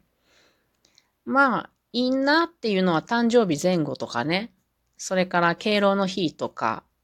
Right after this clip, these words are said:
うん。まあ、そのみんなが集まりやすい時が一番いいですよね。ゴールデンウィークとか、盆栽の休みとかね、そういう時が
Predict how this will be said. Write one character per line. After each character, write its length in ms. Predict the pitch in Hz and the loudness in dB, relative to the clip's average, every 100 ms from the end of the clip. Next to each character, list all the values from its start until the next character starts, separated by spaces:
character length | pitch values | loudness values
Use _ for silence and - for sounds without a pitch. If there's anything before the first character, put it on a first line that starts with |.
| _ _ _ _ _ _ _ _ | _ _ _ _ _ _ _ _
う 60 | 165 | -2
ん。 600 | 156 151 131 123 139 - _ | 0 0 -2 -6 -10 -16 _
ま 240 | - - 170 | -18 -6 -6
あ、 60 | - _ _ _ _ | -8 _ _ _ _
そ 160 | - 190 | -6 0
の 140 | 185 | 2
み 200 | 185 247 | 4 4
ん 40 | |
な 120 | 370 330 | 2 2
が 180 | - - | 0 -4
集 200 | 202 - | -8 0
ま 180 | 302 330 | 2 2
り 100 | 311 | 2
や 140 | 320 311 | 2 0
す 160 | - | -2
い 60 | 311 | -4
時 260 | - - 143 | -4 -10 -8
が 200 | - - | -8 -8
一 380 | - _ - 208 | -18 _ -4 0
番 200 | 226 156 | 2 2
い 100 | 160 | 2
い 20 | |
で 100 | 147 | 0
す 140 | - | -2
よ 80 | 131 | -4
ね。 200 | 139 147 | -4 -4
ゴ 160 | 151 147 | 0 0
ー 40 | |
ル 80 | 147 | 0
デ 120 | 151 | 0
ン 60 | 151 | 0
ウ 20 | |
ィ 100 | 165 | 0
ー 80 | 160 | 0
ク 120 | 156 | -4
と 100 | - | -8
か、 300 | - 123 120 - _ 160 | -4 -4 -4 -10 _ -2
盆 260 | 151 165 | 0 2
栽 240 | 160 143 131 | 2 0 0
の 160 | 127 | -2
休 240 | 131 143 151 | -4 -2 -2
み 120 | 131 | -4
と 120 | 110 | -6
か 140 | 120 139 | -8 -6
ね、 180 | 165 | -8
そ 180 | 185 - | -10 -8
う 40 | 151 | -8
い 20 | |
う 20 | |
時 300 | - - 120 | -10 -14 -10
が 220 | 120 110 | -8 -10